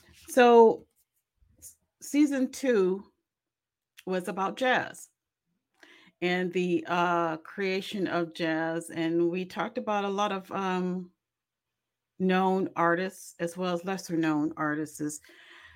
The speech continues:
So I want to have a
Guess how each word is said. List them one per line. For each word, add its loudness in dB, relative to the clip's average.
So 2
I 0
want -2
to -4
have -4
a 0